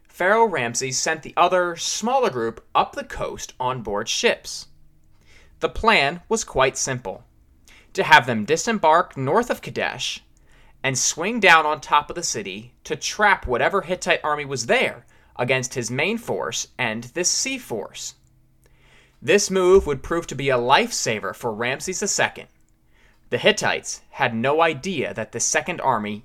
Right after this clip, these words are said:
even existed. But before we move on to the battle, I want to detour for a moment to talk about the two armies in play here. As I mentioned earlier, the Egyptian army consisted of about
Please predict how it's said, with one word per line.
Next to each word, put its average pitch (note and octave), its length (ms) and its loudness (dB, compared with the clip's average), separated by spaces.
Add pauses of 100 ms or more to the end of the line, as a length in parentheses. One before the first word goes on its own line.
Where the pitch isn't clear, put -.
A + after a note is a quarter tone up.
even A2 240 -8
existed. G#2+ 600 -6 (1500)
But F#3 180 4
before C4+ 400 0
we C#4 120 -4
move A#3 240 0
on F#3 200 6
to E3+ 100 -14
the E3+ 80 -2
battle, A2 480 2
I B2+ 120 0
want G3 280 -4
to F#3+ 60 -12
detour F3 600 -4
for A#2 200 -2
a G#2+ 40 -2
moment G2 360 -6
to - 80 -10
talk C#4 340 2
about A#2 260 0
the C3 60 -14
two F3+ 260 -2
armies A#2+ 320 0
in C3 120 -6
play B2+ 280 0
here. G#2 360 -10 (1080)
As D#3 280 6
I B2 160 4
mentioned A#2 520 -6
earlier, B2 460 0
the C#3+ 200 -12
Egyptian A3+ 420 0
army F#3+ 280 0
consisted F#3+ 560 -8
of F#3 80 -4
about D#3 460 2